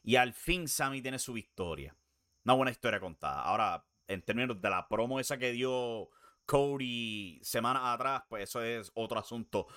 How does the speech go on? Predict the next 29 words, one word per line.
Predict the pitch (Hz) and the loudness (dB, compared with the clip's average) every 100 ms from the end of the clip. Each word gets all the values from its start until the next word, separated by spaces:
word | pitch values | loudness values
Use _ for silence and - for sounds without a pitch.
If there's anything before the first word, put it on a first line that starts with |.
| - - | -14 2
totalmente | 117 120 123 120 127 | 6 6 4 2 2
aparte | 113 127 117 | 4 0 -2
y | 101 | -6
es | - | -2
Cody | 127 107 | -2 0
Rhodes | 113 104 | -2 -2
siendo | 117 98 101 | -4 -2 -4
Cody | - 104 95 | -2 -2 -2
Rhodes. | 82 78 71 - - - - - | -2 -6 -6 -14 -16 -18 -20 4
A | 98 | 6
ver | 101 - | 6 4
qué | 120 | 2
otra | 120 120 113 - | 4 4 2 0
locura | 117 104 - 117 110 - | -4 -6 -4 -2 -2 -2
se | - | -4
inventa | 101 90 101 - | -2 -2 -2 -2
el | 104 | -2
muchacho | 101 - 104 101 - 90 85 | -4 0 2 2 -2 -4 -4
después | 82 85 - 87 | -6 -6 -2 -2
de | 85 | -2
todo | 80 78 | 0 -2
esto, | - 90 | -4 -2
pero | 92 | -2
fue | - | 0
una | 123 | 0
excelente | 120 - - 104 92 98 - | -2 -2 -2 0 -2 -4 -4
lucha | 90 82 80 | -4 -4 -4
de | |
escalera. | - - 69 50 - | -4 -6 -6 -8 -14